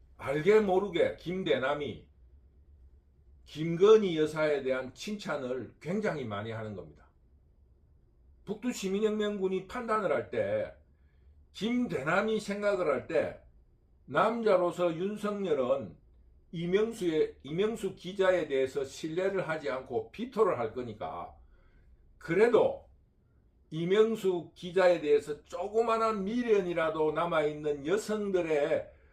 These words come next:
그 어떤 정서를 이용해서 이명수를 꼬드겨서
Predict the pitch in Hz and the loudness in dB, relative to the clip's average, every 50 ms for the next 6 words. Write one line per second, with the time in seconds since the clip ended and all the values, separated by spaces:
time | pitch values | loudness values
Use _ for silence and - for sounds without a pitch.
0 | _ _ _ - 165 175 175 180 - - 113 - - 139 147 156 156 - 202 220 | _ _ _ -4 0 2 2 2 2 -2 -4 -4 -6 -6 -6 -6 -4 4 4 4
1 | 220 190 151 131 117 107 117 117 117 117 107 107 - 101 95 95 113 - - _ | 4 4 -2 -4 -6 -6 -6 -4 -4 -6 -8 -10 -8 -8 -8 -8 -8 -10 -14 _
2 | _ _ _ _ _ _ _ _ _ _ _ _ - _ 151 165 175 196 214 220 | _ _ _ _ _ _ _ _ _ _ _ _ -20 _ -8 -4 2 4 4 4
3 | 226 - 185 170 165 151 - - 135 151 156 175 180 175 165 135 131 - - 107 | 4 2 0 2 2 0 -2 -2 -4 -2 -2 -2 -2 0 0 -2 0 0 -2 -2
4 | 104 113 107 - - | 0 -2 -2 -4 -8